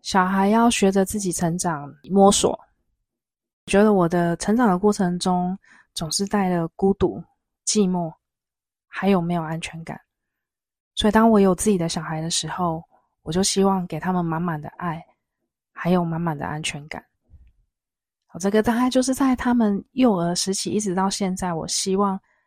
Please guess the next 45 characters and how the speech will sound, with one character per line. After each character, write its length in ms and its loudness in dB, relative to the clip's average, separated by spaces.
给 160 -6
他 220 -8
们 240 -8
的， 100 -20
就 100 -4
是 280 2
陪 160 -2
伴。 260 -2
让 120 4
他 140 4
们 100 4
知 160 -2
道， 200 0
他 140 -6
们 140 0
不 120 0
管 180 -4
发 160 -6
生 140 -6
任 120 -2
何 120 -8
事 180 -8
情， 260 -12
父 140 -2
母 100 0
亲 220 -6
一 60 -8
定 160 -8
都 100 -6
是 160 -10
陪 220 -8
在 260 -6
身 300 -4
旁。 180 -10
不 100 0
管 180 -2
他 160 -6
们 160 -4
遇 80 0
到 200 -2
了 100 -8
什 160 -6
么 120 -14
困 360 -4
难， 240 -20